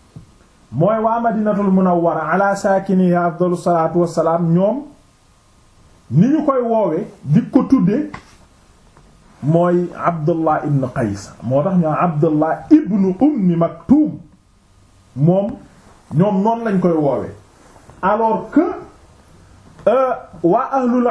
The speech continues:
Iraq nag, di waa Iraq, ñoom du Abdullah lañ koy woowe, ñoom Amr lañ ko tudde, Amr lañ koy woowe. Moo tax ñoom dañ naan Amr, duñu Abdullah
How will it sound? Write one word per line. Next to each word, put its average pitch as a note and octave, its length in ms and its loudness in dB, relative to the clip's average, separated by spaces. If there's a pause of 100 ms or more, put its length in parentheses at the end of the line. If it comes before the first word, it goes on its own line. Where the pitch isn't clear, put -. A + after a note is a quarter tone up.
Iraq A#3 320 -2
nag, A3+ 140 -4 (440)
di D3+ 140 0
waa A#3 300 0
Iraq, A3 200 -2 (280)
ñoom F#3+ 320 2
du F#3 100 2
Abdullah F#3+ 520 0
lañ D3+ 180 0
koy D3 140 2
woowe, A#2+ 280 0
ñoom D#3+ 220 0
Amr F3 340 0
lañ D3+ 220 0
ko D3 100 0
tudde, G#2+ 320 -6 (140)
Amr E3+ 360 0
lañ D#3 220 0
koy C#3+ 140 2
woowe. A2+ 340 0 (760)
Moo G3+ 240 2
tax D4 200 -2
ñoom A3+ 260 0 (460)
dañ G#3+ 260 2
naan G#3 240 -2
Amr, G#3+ 400 0 (320)
duñu G#3+ 280 2
Abdullah G3+ 800 -2